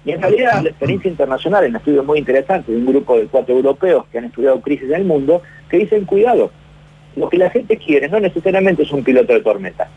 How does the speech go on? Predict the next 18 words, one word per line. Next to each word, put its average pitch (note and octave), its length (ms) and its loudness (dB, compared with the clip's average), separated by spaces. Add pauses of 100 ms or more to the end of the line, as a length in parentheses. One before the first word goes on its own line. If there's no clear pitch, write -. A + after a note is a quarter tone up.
(140)
tampoco A2 340 -2
significa A2+ 420 0
que A2+ 80 -2
eso A2 160 -2
sea G#2+ 180 0
malo. F#2 300 2 (500)
Lo C#3+ 140 4
que E3 100 0
la E3 140 2
gente G#3 300 0
quiere D#3 320 0
básicamente C3 920 -4 (320)
es B2 160 2 (140)
la D3 80 0
dimensión C#3+ 480 -4 (100)
humana, A#2+ 420 0
que C#3+ 220 4
es - 80 -2